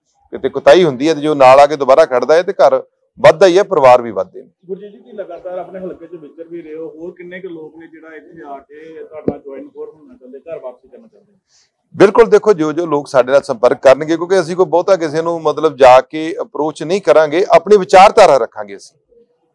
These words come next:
Speaker 1: ਕਿਉਂਕਿ ਲੋਕ ਆਪ ਜ਼ਿਆਦਾ ਫੈਸਲਾ ਲੈਣ ਤੇ ਜ਼ਿਆਦਾ ਵਧੀਆ ਗੱਲ ਹੁੰਦੀ ਹੈ। ਕਿਉਂਕਿ ਜਦੋਂ ਕਿਸੇ ਨੂੰ ਅਸੀਂ ਦਬਾ ਕੇ,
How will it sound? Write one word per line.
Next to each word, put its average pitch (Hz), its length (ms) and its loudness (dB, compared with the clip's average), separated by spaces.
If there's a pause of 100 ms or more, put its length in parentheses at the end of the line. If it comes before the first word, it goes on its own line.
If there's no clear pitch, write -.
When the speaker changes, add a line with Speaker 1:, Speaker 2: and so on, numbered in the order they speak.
(160)
Speaker 1:
ਕਿਉਂਕਿ 196 460 2 (140)
ਲੋਕ 185 260 4
ਆਪ 170 220 6
ਜ਼ਿਆਦਾ 185 220 4
ਫੈਸਲਾ 151 320 -2
ਲੈਣ 160 120 -4
ਤੇ 170 80 -10
ਜ਼ਿਆਦਾ 123 280 0
ਵਧੀਆ 127 220 -4
ਗੱਲ 113 200 0
ਹੁੰਦੀ 104 260 -14
ਹੈ। 110 60 -6
ਕਿਉਂਕਿ 143 220 -8
ਜਦੋਂ 147 200 -6
ਕਿਸੇ 143 360 -2
ਨੂੰ 147 180 -2
ਅਸੀਂ 139 140 -10
ਦਬਾ 127 380 4
ਕੇ, 139 500 -6